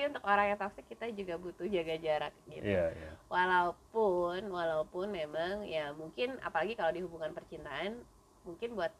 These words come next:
Speaker 1: kalian yang bucin itu pasti susah banget ya <laughs> untuk jaga jarak ya kan.
Speaker 2: Iya.
Speaker 1: Tapi ya de-, daripada kalian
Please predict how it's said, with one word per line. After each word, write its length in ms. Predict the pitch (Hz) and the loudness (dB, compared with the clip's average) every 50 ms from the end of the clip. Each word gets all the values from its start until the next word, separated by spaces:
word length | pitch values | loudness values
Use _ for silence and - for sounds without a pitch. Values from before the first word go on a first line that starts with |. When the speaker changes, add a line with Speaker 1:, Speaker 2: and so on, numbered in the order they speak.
| - _ - - | -20 _ -18 -4
Speaker 1:
kalian 400 | - 170 165 165 160 156 165 170 | -2 -2 -2 0 0 0 0 0
yang 160 | 165 170 185 | -2 -2 -2
bucin 480 | 185 175 175 185 - - 240 226 262 247 | -2 -2 -2 -4 -2 -4 -4 -4 -4 -6
itu 220 | - 185 190 240 233 | -8 -8 -8 -6 -2
pasti 320 | - 208 214 - - 254 | -4 -4 -4 -4 -8 -10
susah 320 | 247 - 226 220 - 202 190 | -8 -6 -8 -6 -4 -4 -2
banget 380 | 190 170 165 160 170 190 190 - - | 0 0 0 0 0 -4 -6 -6 -4
ya 260 | 165 156 156 175 185 | -2 0 0 0 0
<laughs> 80 | - | -2
untuk 160 | 180 147 135 - | 0 2 6 8
jaga 460 | 208 156 127 - 226 185 185 247 185 | 10 10 10 8 6 6 6 6 4
jarak 460 | 180 214 233 180 170 180 240 190 190 - - | 4 4 4 2 4 8 8 6 6 6 -6
ya 140 | - 156 151 - | -8 -8 -8 -6
kan. 260 | - 151 156 160 208 254 254 - | -4 -2 0 0 -2 -4 -4 -2
Speaker 2:
Iya. 240 | - 117 110 104 104 - - - - - - | 2 2 2 2 2 -2 -6 -14 -16 -16 -10
Speaker 1:
Tapi 220 | - 180 180 247 285 | -8 -8 -6 -4 0
ya 120 | 285 233 | 2 2
de-, 180 | 190 180 151 135 | 2 2 0 -2
daripada 520 | 185 185 185 190 190 - 185 180 175 180 175 | -2 0 0 0 0 0 0 -2 0 0 -2
kalian 560 | 175 - 175 170 170 170 175 175 170 175 175 | -2 0 2 2 2 2 2 2 2 2 2